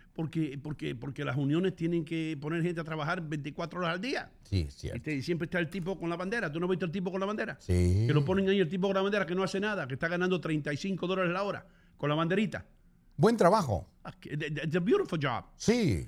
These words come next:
Speaker 1: Yo me
Speaker 2: pero
Speaker 1: acuerdo una vez que tú me fuiste a recoger cuando yo venía de la costa este, perdón, la costa oeste de los Estados Unidos, y veníamos y veníamos manejando tú y yo como a las cinco y treinta de la mañana.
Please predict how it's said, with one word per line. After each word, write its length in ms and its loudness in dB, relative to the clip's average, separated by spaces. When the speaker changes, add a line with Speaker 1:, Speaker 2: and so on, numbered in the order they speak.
Speaker 1:
Yo 60 2
me 80 10
Speaker 2:
pero 40 10
Speaker 1:
acuerdo 200 4
una 100 4
vez 120 4
que 120 -2
tú 100 -2
me 100 4
fuiste 220 0
a 100 4
recoger 380 0
cuando 180 -2
yo 80 0
venía 260 0
de 100 -2
la 200 -4
costa 460 -6
este, 360 -8
perdón, 260 4
la 120 2
costa 280 0
oeste 280 0
de 60 2
los 100 0
Estados 280 0
Unidos, 300 2
y 200 2
veníamos 540 4
y 60 4
veníamos 440 4
manejando 440 -2
tú 180 -2
y 60 -2
yo 180 0
como 200 -2
a 20 0
las 180 -2
cinco 460 -4
y 80 0
treinta 420 0
de 60 0
la 80 -2
mañana. 400 2